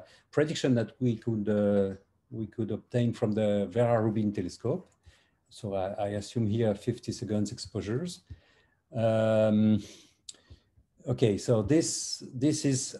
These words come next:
uh, well, it's not an easy, an easy plot to explain, but, uh, this is the,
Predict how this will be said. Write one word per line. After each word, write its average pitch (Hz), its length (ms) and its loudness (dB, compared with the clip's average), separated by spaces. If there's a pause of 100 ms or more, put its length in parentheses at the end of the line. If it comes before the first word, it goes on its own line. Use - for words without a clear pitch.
(640)
uh, 107 640 -2
well, 90 320 -4
it's 113 220 -6
not 127 160 2
an 113 140 0
easy, 110 420 -4
an 107 160 -2
easy 104 160 -8
plot - 300 -8
to 101 160 -8
explain, 113 400 -4
but, 104 140 -4 (420)
uh, 104 100 0
this 104 240 0
is 131 120 -10
the, 117 360 -8